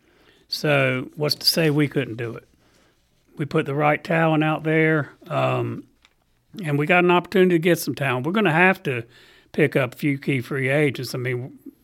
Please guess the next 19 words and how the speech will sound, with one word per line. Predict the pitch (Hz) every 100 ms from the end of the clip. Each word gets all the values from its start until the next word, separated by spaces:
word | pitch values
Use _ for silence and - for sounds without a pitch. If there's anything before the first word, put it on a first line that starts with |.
| _ _ -
based | 143 135 147
on | 139
what | 127 131
we | 127 131
end | 131 127
up | 131
getting | 127 135 123
rid | 127 147 131
of, | 120 120
we're | 120
gonna | 127 135
be | 120 127
getting | 139 143 135
rid | 135 135
of | 120 110 _ _ _ _ _
Collins, | - 156 160 135 123
it | 117
looks | 131 -
like. | 135 120 127